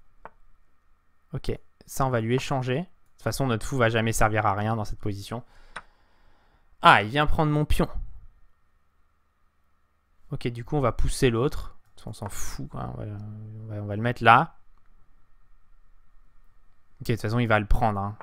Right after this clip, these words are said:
Enfin, il va, il va pas le prendre, je veux dire, il va pousser. S'il le prend, il y a, il y a fou prend H trois. Et ok, on va aller porter des, une deuxième estocade.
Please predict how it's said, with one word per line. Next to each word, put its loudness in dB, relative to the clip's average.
Enfin, 2
il 6
va, 6
il 4
va 8
pas 8
le -2
prendre, 0
je -6
veux -4
dire, 0
il -2
va 0
pousser. 0
S'il -6
le 2
prend, 6
il 4
y 4
a, 4
il 0
y 2
a 0
fou 0
prend 2
H -6
trois. 6
Et 8
ok, 2
on 6
va 8
aller 6
porter 10
des, 2
une 2
deuxième 6
estocade. 2